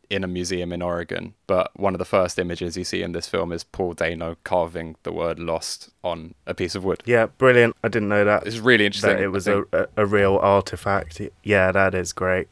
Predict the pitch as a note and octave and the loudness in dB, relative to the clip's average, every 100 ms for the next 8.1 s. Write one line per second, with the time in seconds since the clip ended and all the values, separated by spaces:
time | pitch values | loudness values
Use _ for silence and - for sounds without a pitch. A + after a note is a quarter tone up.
0 | _ - E3+ - E3+ B2+ C#3 F3+ D#3+ C#3 | _ 4 6 6 4 4 6 6 6 4
1 | A#2 - - A#2+ A#2 A#2+ A#2 G#2+ - G#2+ | 4 0 0 0 0 -6 -4 -4 -2 -2
2 | A2 A2 - G#2+ G#2+ G#2 G#2+ G#2 G2+ G2+ | 0 0 0 -4 -4 -4 -2 -2 -2 -2
3 | G#2 G2+ G2+ - - A#2+ - D#3 D3+ - | 0 0 0 -4 -4 -2 2 2 2 -2
4 | G#2+ G2+ F#2 - G2+ F#2+ F2+ - G2 - | 0 2 0 -2 -6 -6 -8 -4 -4 -2
5 | F#2+ F#2+ - - G2 G#2 G2 F2+ _ - | -2 -2 -4 -4 -4 0 2 2 _ -4
6 | B2+ B2+ A2 - - _ B2 A2+ A#2 A2 | 0 2 0 -8 -16 _ -4 2 4 4
7 | F#2+ - A2 G#2 G#2 G2+ G#2 G2 F#2+ - | 0 -4 -2 2 2 2 -2 -2 -2 -2